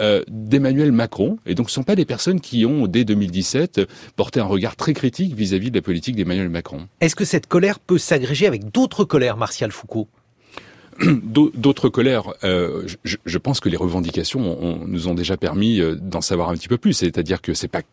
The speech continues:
Speaker 1: que la question, et ce n'est pas seulement la question, euh, de la hausse des carburants, euh, c'est plus largement la question du pouvoir d'achat. Et le pouvoir d'achat, on, on voit que ça touche, euh, euh,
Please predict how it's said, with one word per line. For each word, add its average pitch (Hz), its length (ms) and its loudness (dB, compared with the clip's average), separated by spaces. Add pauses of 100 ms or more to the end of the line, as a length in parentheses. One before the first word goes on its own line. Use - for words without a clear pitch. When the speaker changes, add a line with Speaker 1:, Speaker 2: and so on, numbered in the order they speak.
Speaker 1:
que 156 80 4
la 85 160 2
question, 127 440 -2
et 85 120 0
ce - 120 -6
n'est 85 80 -2
pas 80 140 -6
seulement 127 300 0
la 95 120 0
question, 98 560 -4
euh, - 460 -8
de 82 100 0
la 85 140 4
hausse 90 140 0
des 87 80 0
carburants, 92 500 -2 (280)
euh, 85 120 0
c'est 101 460 2
plus 127 140 0
largement 101 360 -2
la 82 120 -4
question 92 480 -4
du 82 180 -8
pouvoir 127 360 -2
d'achat. 117 320 -4 (520)
Et 107 60 4
le 135 100 6
pouvoir 127 240 0
d'achat, 170 320 0 (100)
on, 104 180 -2
on 104 80 0
voit 143 200 0
que 104 100 -4
ça 92 160 0
touche, - 340 -4
euh, 78 320 2
euh, 73 220 -4